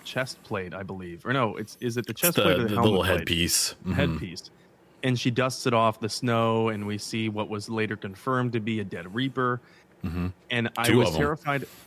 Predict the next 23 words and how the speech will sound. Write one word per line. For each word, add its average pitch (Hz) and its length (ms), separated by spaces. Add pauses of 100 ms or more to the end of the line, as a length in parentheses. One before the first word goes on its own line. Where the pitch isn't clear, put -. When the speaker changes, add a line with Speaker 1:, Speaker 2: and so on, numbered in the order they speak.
Speaker 1:
I 120 120
was 117 120
terrified 135 460
after 120 320
that, 101 280
that 104 120
that 113 160
would 107 140 (600)
seemingly 113 500
indicate 110 580
that 101 280
it 107 80
was 104 200
an 95 100
interquel 110 480
where 104 180
they 98 100
were 98 120
looking 101 320
for 95 160
Shepard's 95 440
dead 92 160
body. 120 360